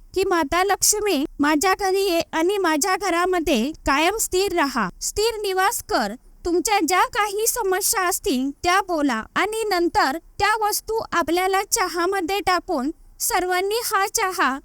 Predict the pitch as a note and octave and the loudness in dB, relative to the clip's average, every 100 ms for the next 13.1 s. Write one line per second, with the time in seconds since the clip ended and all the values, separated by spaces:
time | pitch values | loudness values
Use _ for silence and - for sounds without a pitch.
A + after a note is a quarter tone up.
0 | - D4 F#4+ E4+ F4 G#4+ A4+ A4 B4 G#4+ | -8 -4 0 0 0 -2 -2 0 0 0
1 | A4+ A#4+ A4 G#4 - G4+ G4+ E4 D#4+ - | 0 0 -2 -4 -4 -2 0 -2 -2 -8
2 | - - E4+ E4+ F4 - E4+ E4 A3 A#3 | -20 -4 0 0 0 0 0 0 -2 -6
3 | - - C4+ D4+ F4 G4+ A4 - G4 G#4 | -14 -18 -2 0 0 -2 -2 0 0 0
4 | G#4+ G4+ E4+ E4 - G4+ F#4 F4 E4 D#4+ | -4 0 0 0 -2 -2 0 0 0 -2
5 | C4+ G3 - - - E4 A4 F#4+ F#4 - | -4 -6 -14 -20 -4 -2 0 -2 -2 -8
6 | - - D#4 G4 A4+ - A4+ G4 G#4 - | -14 -4 -2 0 -2 0 0 2 0 0
7 | G#4 A4 - - F#4 - G4 G4+ F#4 D4 | -4 -4 -2 0 0 0 -2 0 0 -2
8 | - - E4 F#4+ G#4 G#4+ F4 E4+ F#4 G#4+ | -6 -4 -2 0 -2 0 0 2 0 -2
9 | G#4+ G4 C#4+ C#4 - A4 - - A4+ F4 | -4 -2 -2 -2 -4 -4 -4 -6 0 0
10 | D4+ A4 A#4 A#4+ A4 D4+ F4+ F#4 E4+ D#4 | 2 0 0 -2 -2 0 2 2 0 -2
11 | D4 C4+ C4 B3+ F#3+ - - - G#4+ A4+ | -2 -2 -2 -4 -8 -12 -20 -6 -4 0
12 | F#4 D#4+ F#4+ G4+ G#4+ G4 G4+ G4 F4 C4 | 0 2 0 0 -2 -2 -2 -2 -2 -2